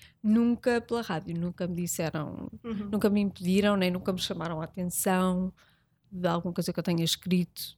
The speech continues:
Speaker 1: nada.
Speaker 2: Yeah. Pá, mas pronto, hoje em dia eu, eu desisti do Twitter porque, e acho que n-, ainda não tinha falado disto aqui no podcast, pá, porque sentia muita pressão, porque eu quero mesmo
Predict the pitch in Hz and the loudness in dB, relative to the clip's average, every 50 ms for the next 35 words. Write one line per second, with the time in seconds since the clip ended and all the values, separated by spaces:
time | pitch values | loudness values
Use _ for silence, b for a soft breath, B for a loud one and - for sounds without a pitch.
0 | _ _ 175 - - 190 - - 208 190 185 - _ _ B B B B B B | _ _ -18 -18 -18 -20 -14 -12 -10 -10 -10 -12 _ _ B B B B B B
1 | B _ - 214 202 196 - 214 208 - - - - - 247 269 262 - - 147 | B _ 0 2 2 2 2 0 0 0 0 -2 0 2 2 2 2 0 -4 -2
2 | 208 220 - - 190 208 208 202 - 208 214 214 214 214 214 208 - - 233 233 | -2 -2 -2 -2 0 0 0 0 0 0 0 2 4 4 4 4 2 4 4 6
3 | 240 240 - - 220 202 185 214 202 - - 226 208 208 - - 214 208 - 233 | 6 6 6 4 4 4 2 0 0 0 0 0 -2 -2 -2 -2 -2 0 0 0
4 | 233 226 - - 202 196 - - 202 196 185 190 - - - 208 208 202 196 - | -2 -2 -2 -4 -4 -4 -4 -4 -2 -2 -2 -2 -4 -4 -2 0 0 0 0 0
5 | - 214 208 202 - 202 202 196 202 202 202 196 196 202 196 - 202 202 196 196 | 0 0 0 0 0 2 4 4 4 4 4 2 2 0 0 2 0 0 0 0
6 | 202 - - 202 - 202 196 202 208 202 - 226 220 - - B B B B B | -2 -2 -2 0 2 2 2 2 0 0 0 0 -2 -2 -6 B B B B B
7 | B B B _ - 277 233 - 240 233 - - - - - 269 262 254 262 262 | B B B _ 2 2 2 2 -2 -6 -4 -2 -2 -2 0 0 0 0 -2 -2
8 | 247 254 254 247 247 247 240 240 240 240 240 233 233 233 240 254 262 254 262 240 | 2 4 4 6 6 6 4 4 4 4 2 2 2 2 2 2 2 2 0 -2
9 | - - - - - - 240 - - - - _ _ _ - 254 247 - - 277 | -2 -6 -8 -8 -8 -8 -10 -10 -10 -16 -20 _ _ _ -2 -2 -2 2 2 4
10 | 269 262 269 262 254 226 233 240 226 220 - | 4 4 4 4 4 4 2 0 0 -2 -4